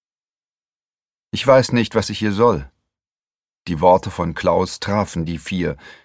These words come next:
die sich früh morgens mit ihm am Monopteros versammelt hatten, wie ein eiskalter Regenguss.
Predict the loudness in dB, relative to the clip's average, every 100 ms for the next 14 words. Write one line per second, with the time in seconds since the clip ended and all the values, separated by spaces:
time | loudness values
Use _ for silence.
0 | _ _ -8 -6 -8 -6 -2 0 2 2
1 | 2 2 -4 -6 -6 -4 -2 -2 -2 -2
2 | 0 0 0 -2 -2 -2 -4 -2 -2 -2
3 | -4 -2 -2 0 0 0 -2 -4 -4 -8
4 | -4 -4 -4 -6 -8 -12 -16 -18